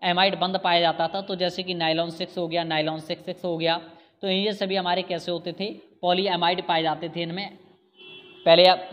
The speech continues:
एमाइड बंद पाया जाता था, तो हमारा क्या हो जाएगा, नायलॉन हो जाएगा। यहाँ नाइन का जो करेक्ट ऑप्शन होगा वह क्या हो जाएगा, ए पॉइंट,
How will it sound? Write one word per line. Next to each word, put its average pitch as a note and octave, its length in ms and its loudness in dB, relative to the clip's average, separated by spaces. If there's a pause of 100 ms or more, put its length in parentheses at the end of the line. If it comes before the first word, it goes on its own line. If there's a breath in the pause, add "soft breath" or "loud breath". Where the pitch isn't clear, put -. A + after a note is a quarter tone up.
(260)
एमाइड F3 320 4
बंद F3 160 2
पाया D#3+ 200 2
जाता D#3+ 260 2
था, F3 120 0
तो F3+ 160 0
हमारा E3 260 2
क्या F3 140 0
हो D#3+ 100 0
जाएगा, D#3+ 240 0
नायलॉन D#3 360 4
हो C3 100 -4
जाएगा। A2+ 280 -6
यहाँ D#3 300 -2
नाइन D#3+ 200 -4
का E3 140 -2 (520)
जो D#3+ 160 -4
करेक्ट D#3 300 -2
ऑप्शन E3+ 260 -6
होगा D#3 240 -4
वह D#3 180 0
क्या D#3 140 -4
हो D3 120 -2
जाएगा, D3 320 -2 (340)
ए E3 100 0
पॉइंट, F#2 280 -12